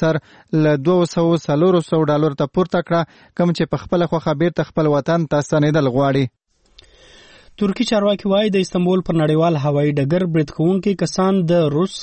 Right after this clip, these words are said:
Speaker 2: قرغیزستان او ازبکستان وګړي وو. چارواکي وایي، درې واړه برید کوونکي له اسلامي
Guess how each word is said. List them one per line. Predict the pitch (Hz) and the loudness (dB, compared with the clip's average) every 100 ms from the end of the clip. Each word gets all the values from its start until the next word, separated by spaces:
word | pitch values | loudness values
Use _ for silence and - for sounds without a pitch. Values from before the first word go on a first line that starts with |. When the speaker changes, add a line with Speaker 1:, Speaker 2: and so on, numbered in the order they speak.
| - | -4
Speaker 2:
قرغیزستان | 151 143 143 135 185 180 | -2 -2 -2 -4 -2 0
او | 143 | 0
ازبکستان | 135 139 - 139 185 180 127 | -2 -6 -8 -4 0 0 0
وګړي | 113 123 131 | -2 -2 0
وو. | 139 139 | 0 0
چارواکي | 185 190 202 208 | 0 2 0 0
وایي، | 196 196 196 196 170 147 | 0 0 0 -2 -4 -2
درې | 185 214 156 | 0 2 0
واړه | 156 170 180 - 156 | 0 2 0 0 -2
برید | 151 139 | -2 -2
کوونکي | 151 160 175 - 190 | -2 0 0 0 0
له | 170 | -2
اسلامي | - 170 | -2 -2